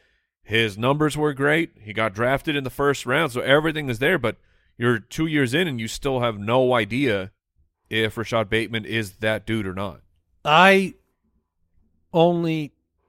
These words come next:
Speaker 2: want to go on the Rashad Bateman ride one time.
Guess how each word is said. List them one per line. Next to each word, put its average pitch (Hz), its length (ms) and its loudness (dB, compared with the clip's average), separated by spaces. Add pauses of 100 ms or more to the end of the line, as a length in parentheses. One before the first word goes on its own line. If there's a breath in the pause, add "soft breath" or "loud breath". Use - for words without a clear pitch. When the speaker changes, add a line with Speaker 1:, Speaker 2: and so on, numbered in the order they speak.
(140)
Speaker 2:
want 143 360 2 (300)
to 135 300 0
go 127 240 4
on 123 280 2
the 120 60 -4
Rashad 117 400 -2
Bateman 110 440 -8 (140)
ride 107 320 -6
one 104 240 -2
time. 78 260 -12